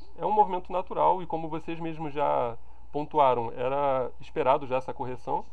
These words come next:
mas fundamentalmente falando, é, n-, não teve nada de anormal, entendeu? Não teve nenhuma mudança. Até essa questão do Google, né, da computação quântica,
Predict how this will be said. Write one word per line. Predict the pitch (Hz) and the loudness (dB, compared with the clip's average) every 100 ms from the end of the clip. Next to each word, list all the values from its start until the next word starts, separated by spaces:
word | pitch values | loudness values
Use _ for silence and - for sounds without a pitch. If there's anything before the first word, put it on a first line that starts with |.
| - - - - - - - - - | -8 -8 -8 -8 -8 -8 -6 -8 -6
mas | 131 | -6
fundamentalmente | - 190 196 170 170 170 156 165 | -6 -2 -2 -2 0 2 2 0
falando, | - 180 160 165 190 196 196 180 - - 165 | 4 4 6 2 0 -4 -4 -6 -8 -8 -4
é, | 175 185 - - - | -4 -4 -6 -8 -8
n-, | 175 156 156 | -6 -6 -4
não | 156 170 | -4 -4
teve | - 175 | -4 0
nada | 180 185 220 | 4 4 4
de | 190 | -2
anormal, | 202 214 175 143 120 110 - - - - - | 2 4 4 2 2 -2 -8 -8 -8 -6 -8
entendeu? | - 110 127 | -6 -6 -6
Não | 123 | -6
teve | 131 | -6
nenhuma | 135 151 | -4 -4
mudança. | 180 156 123 | -2 -4 -4
Até | 131 156 | -4 -4
essa | 180 175 | -4 -4
questão | 160 - | -6 -6
do | 147 147 | -4 -4
Google, | 120 160 143 | -4 -2 0
né, | 127 127 - - - | -2 -4 -8 -8 -6
da | 110 | -6
computação | - 117 - 127 - 117 117 | -6 -6 -6 -6 -6 -6 -6
quântica, | - 143 147 143 | -4 -4 -4 -8